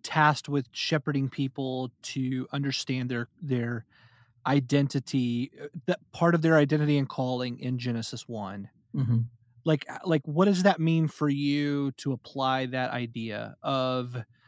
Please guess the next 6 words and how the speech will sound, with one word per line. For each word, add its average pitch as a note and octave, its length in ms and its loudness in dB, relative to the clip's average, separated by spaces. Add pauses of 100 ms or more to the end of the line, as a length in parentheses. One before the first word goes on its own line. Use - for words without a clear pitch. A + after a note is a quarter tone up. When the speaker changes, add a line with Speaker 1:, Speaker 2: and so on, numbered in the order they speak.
(240)
Speaker 1:
okay, D#3 280 4
we C3+ 160 2
don't D3+ 200 4
just - 400 0 (320)
create, C3 440 -4
we C3+ 260 -4